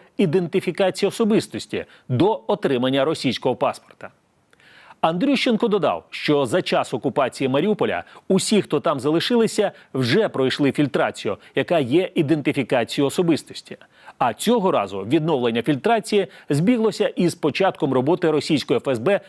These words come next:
на окупованій Донеччині. Радник міського голови назвав ці заходи черговою зачисткою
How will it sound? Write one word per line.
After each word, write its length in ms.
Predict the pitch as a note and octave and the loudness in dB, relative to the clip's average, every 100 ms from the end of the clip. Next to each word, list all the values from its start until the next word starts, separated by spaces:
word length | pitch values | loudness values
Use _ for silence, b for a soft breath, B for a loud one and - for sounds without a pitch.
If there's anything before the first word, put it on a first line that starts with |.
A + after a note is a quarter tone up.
| B | B
на 140 | D#3 | 0
окупованій 640 | E4 - G3+ C#3+ B2 A#2+ A#2 | 0 0 -2 0 0 0 0
Донеччині. 580 | C3+ C3 G2+ - G#2+ - _ _ B B B | 0 0 -4 -8 -14 -16 _ _ B B B
Радник 380 | C3+ D#3 B2+ C3 | 0 0 -2 -4
міського 380 | D#3 - D#3+ C3+ | -4 -2 0 0
голови 300 | C3+ F#3 A#3+ | 2 2 2
назвав 340 | G3 C3 F#3+ | 0 0 -2
ці 160 | C#3 E3 | 0 -2
заходи 500 | C3 G#3+ - F3 F3+ B B | 0 0 0 0 0 B B
черговою 600 | - E3+ C3 C#3+ G3 F#3+ | -2 0 0 2 4 2
зачисткою 640 | C#3 C3+ F3+ E3+ - D#3 | 2 0 -2 -2 0 0